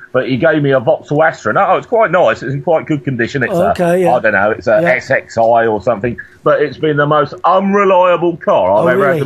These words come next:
Speaker 1: misfortune to run in my life.
Speaker 2: Oh, gosh.
Speaker 1: Now been off the road for about four weeks 'cause it's had some E C U problem, and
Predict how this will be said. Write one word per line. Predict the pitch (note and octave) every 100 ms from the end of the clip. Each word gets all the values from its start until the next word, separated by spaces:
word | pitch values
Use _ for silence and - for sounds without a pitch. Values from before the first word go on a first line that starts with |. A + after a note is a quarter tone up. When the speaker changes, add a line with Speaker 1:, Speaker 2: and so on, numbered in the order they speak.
| C#3
Speaker 1:
misfortune | - D3 C#3 D#3 C#3
to | C#3 C#3+ C3+ -
run | A#2+ C3+ B2+
in | B2
my |
life. | A#2+ G2 D2+ D#3+
Speaker 2:
Oh, | D#3 D3+
gosh. | C#3 B2 A#2 - - - _
Speaker 1:
Now | E3+ E3+ D3+
been | D#3
off | D#3 -
the | C#3
road | D3 C#3+ C3
for | C#3
about | C3 C#3 -
four | - C#3+ C#3
weeks | B2+ B2+ -
'cause | A#2+ G#2+
it's | G#2
had | B2
some | - B2+ A#2 - _ -
E | C3+ C3+
C | - C#3
U | C3 B2+ B2+
problem, | - C3+ C3 C3
and | B2+